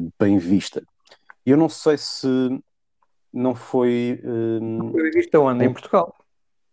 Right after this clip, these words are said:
Speaker 1: Eh, sim, mas eu acho que aqui não é só uma questão de, de, de, de, não é só uma questão de tuguice. A-,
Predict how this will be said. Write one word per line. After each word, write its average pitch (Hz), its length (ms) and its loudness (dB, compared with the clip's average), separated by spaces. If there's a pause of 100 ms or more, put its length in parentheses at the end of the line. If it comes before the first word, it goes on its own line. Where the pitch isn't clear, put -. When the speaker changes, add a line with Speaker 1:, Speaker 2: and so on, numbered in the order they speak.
(100)
Speaker 1:
Eh, 101 460 0 (680)
sim, - 640 -2
mas 147 100 2
eu 156 80 6
acho 151 100 -2
que - 80 -2
aqui 131 100 -4
não 131 120 0
é 120 60 -4
só 117 120 -6
uma 107 80 -4
questão 110 180 -6
de, 104 420 -12 (140)
de, 104 180 -6
de, 95 540 -2
de, 98 160 -6
não 113 240 2
é 120 80 2
só 117 140 2
uma 107 120 2
questão 101 220 0
de 92 480 -2 (520)
tuguice. 85 500 -4 (920)
A-, 90 180 -2